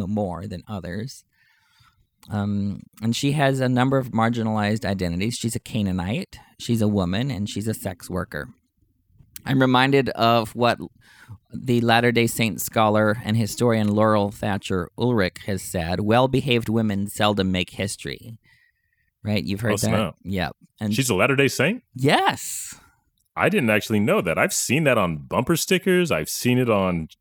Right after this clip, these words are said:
Speaker 2: T-shirts. I had no idea that was a Latter-day Saint
Speaker 1: Yep.
Speaker 2: person.
Speaker 1: Yep. I've, uh,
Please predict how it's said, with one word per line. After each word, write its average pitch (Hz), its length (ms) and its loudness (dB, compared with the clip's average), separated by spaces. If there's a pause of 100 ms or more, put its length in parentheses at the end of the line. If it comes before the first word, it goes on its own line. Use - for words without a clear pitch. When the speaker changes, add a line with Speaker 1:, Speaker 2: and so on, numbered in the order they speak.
(100)
Speaker 2:
T-shirts. 185 580 -2
I 123 120 0
had 107 140 0
no 85 340 0
idea 92 320 2
that 85 140 -2
was 85 140 -2
a 82 60 -8
Latter-day 80 320 -4
Saint 110 300 -4 (140)
Speaker 1:
Yep. 131 240 0
Speaker 2:
person. 71 340 -6 (100)
Speaker 1:
Yep. 151 340 -2 (400)
I've, 127 380 0
uh, 135 380 0